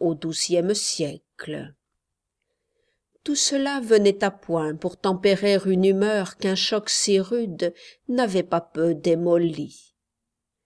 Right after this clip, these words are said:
Je commençai par répondre à madame Montessac et lui fis part des tristes raisons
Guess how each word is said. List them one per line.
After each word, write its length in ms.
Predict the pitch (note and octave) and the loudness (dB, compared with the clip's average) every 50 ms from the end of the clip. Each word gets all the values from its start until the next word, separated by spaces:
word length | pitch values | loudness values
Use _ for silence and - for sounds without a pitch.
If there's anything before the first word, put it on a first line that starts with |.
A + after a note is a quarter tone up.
| _ _ _ _ _ _ _ _ | _ _ _ _ _ _ _ _
Je 180 | _ - - D#4+ | _ -10 -10 -8
commençai 540 | D4+ - D#4 C#4 C4+ C4+ C4 - - C#4 C4+ | -6 -6 -4 -2 0 0 0 0 0 0 2
par 220 | C4+ A3 G3 F#3 | 2 2 0 0
répondre 640 | - - G3 F3 F3+ - F3 E3+ E3+ E3+ E3+ E3+ F3+ | 0 0 -2 -2 0 0 0 2 2 2 0 0 0
à 60 | E3+ | 0
madame 500 | F3 F3 E3+ E3 E3+ E3 E3 E3 E3 E3 | 2 2 2 2 2 2 2 0 0 -2
Montessac 960 | E3 E3+ E3+ E3+ E3 - F#3 F3+ - - - B3 A#3 A#3+ - _ - A3 G3 - _ - - _ _ _ | 0 0 -2 -2 -2 -4 -4 -4 -4 -4 -4 -6 -8 -10 -12 _ -2 -2 -2 -2 _ -20 -20 _ _ _
et 80 | D#4 D4 | -2 -2
lui 220 | C4 B3+ C4 C4 | 0 0 -2 -2
fis 200 | B3+ - C4+ A#3 | -2 -2 -4 -4
part 360 | - - G#3+ G#3 G3+ G3 G3 | -2 0 0 2 2 2 2
des 180 | F3+ F#3+ F#3 F#3 | 2 0 0 -2
tristes 480 | - - - G3 F#3+ - - - - F#3 | -4 -4 -2 0 0 0 -2 0 2 2
raisons 560 | F3+ E3+ F#3 F#3 F#3 F3 - - A#3+ A#3 A#3 | 2 4 4 2 2 2 0 -2 -4 -4 -6